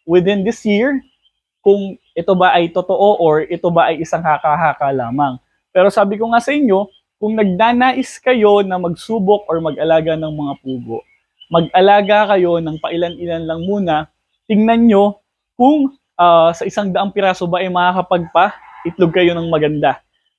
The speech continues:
Paano nyo malalaman kung maganda yung patuka nyo, ah, kung maayos ba yung kulungan nyo,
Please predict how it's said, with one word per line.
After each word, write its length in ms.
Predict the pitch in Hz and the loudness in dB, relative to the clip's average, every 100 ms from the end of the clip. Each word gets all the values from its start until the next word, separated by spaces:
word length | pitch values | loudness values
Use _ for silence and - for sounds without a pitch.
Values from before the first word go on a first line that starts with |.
| _ | _
Paano 320 | 190 208 202 196 | 0 2 0 -4
nyo 160 | 196 | -2
malalaman 480 | 185 185 214 247 160 | 2 4 2 2 -2
kung 160 | 160 156 | -6 -4
maganda 240 | 160 160 | -4 -4
yung 160 | 160 160 | -6 -8
patuka 400 | 160 156 185 208 | -8 -4 -4 -4
nyo, 320 | 196 185 - _ _ _ _ - | -6 -6 -10 _ _ _ _ 0
ah, 560 | 151 147 143 139 135 _ _ - | 4 4 4 0 -4 _ _ -6
kung 160 | 160 | -2
maayos 240 | 151 156 156 | -2 -2 -2
ba 80 | |
yung 160 | 156 160 | -2 0
kulungan 400 | 160 160 180 233 | -2 0 0 2
nyo, 240 | 190 208 | 2 0